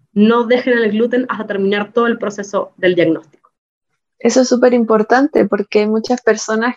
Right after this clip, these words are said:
Speaker 2: que empiezan a notar que con ciertos alimentos tienen ciertas reacciones y como dejan de consumirlo. Hacen esta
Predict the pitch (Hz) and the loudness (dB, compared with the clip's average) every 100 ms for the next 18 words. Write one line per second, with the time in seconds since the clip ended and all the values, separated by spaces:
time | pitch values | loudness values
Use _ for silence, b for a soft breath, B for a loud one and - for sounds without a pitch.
0 | _ 208 208 208 - 208 202 202 226 240 | _ 0 0 0 -2 -2 -2 0 0 0
1 | 233 220 208 202 220 254 254 226 214 214 | -2 -2 -4 0 0 0 -2 -6 -4 -6
2 | 220 233 226 240 233 214 214 220 220 - | 0 0 0 -2 0 -2 -2 -2 -4 -4
3 | 220 233 - _ - 240 240 226 226 220 | -6 -6 -12 _ 0 2 2 0 0 2
4 | 220 220 214 214 - 233 247 233 226 208 | 0 0 -2 -4 -2 -2 -2 -4 -4 -6
5 | 202 - 240 254 233 220 208 - 202 - | -6 -4 -4 -4 -4 -2 -4 -6 -12 -10
6 | 220 _ _ _ - 208 220 208 214 - | -14 _ _ _ -4 -2 0 0 0 0
7 | 214 208 214 | 0 0 -2